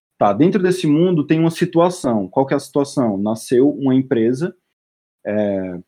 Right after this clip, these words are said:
que trabalha com edição genética, que tá fazendo cosméticos pra alterar o, ah, bebês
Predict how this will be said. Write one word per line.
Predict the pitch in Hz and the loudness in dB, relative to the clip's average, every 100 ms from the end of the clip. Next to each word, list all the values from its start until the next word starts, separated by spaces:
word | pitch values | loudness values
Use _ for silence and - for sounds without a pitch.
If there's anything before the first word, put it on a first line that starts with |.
| _ _ | _ _
que | - | -8
trabalha | 120 127 117 117 117 | -2 2 4 4 2
com | 127 | 0
edição | 113 - 113 | -2 -2 -4
genética, | 123 156 123 117 120 - 214 _ _ _ _ | 0 0 2 0 -2 -8 -10 _ _ _ _
que | - | -4
tá | 175 160 | 0 0
fazendo | 170 160 156 156 | 2 2 2 0
cosméticos | 160 190 190 175 147 156 - 208 - - _ | 2 2 4 4 4 2 -2 -6 -6 -16 _
pra | 170 156 165 165 - | -2 0 2 2 4
alterar | 147 147 147 147 139 139 185 - _ - | 4 2 2 2 6 4 2 -2 _ -4
o, | 139 123 117 113 104 101 101 - _ _ _ _ _ 101 | 0 2 2 2 2 -2 -8 -16 _ _ _ _ _ -20
ah, | 98 | -14
bebês | 107 143 143 147 185 - - | 0 2 4 4 4 0 -14